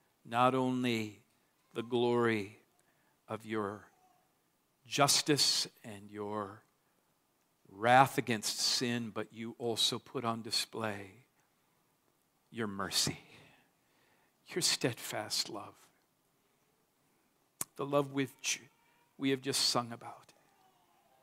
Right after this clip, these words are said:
There's none like you, O God, and there is none like our Christ, this Lamb who was slain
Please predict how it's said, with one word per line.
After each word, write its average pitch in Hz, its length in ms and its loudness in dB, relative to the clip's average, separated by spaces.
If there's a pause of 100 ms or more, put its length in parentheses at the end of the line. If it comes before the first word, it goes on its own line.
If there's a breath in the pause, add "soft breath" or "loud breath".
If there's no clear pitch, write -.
(300)
There's - 160 -8
none 147 220 -2
like 120 420 -2
you, 113 100 -16 (220)
O 131 120 -6
God, 131 440 4 (760 soft breath)
and 123 120 -14
there 123 140 0
is 117 220 0
none 127 300 0
like 110 340 -2 (260)
our 107 140 -8
Christ, - 640 -4 (1300 soft breath)
this 131 220 -4
Lamb 123 440 2
who 117 160 -6
was 113 140 -8
slain 117 540 -2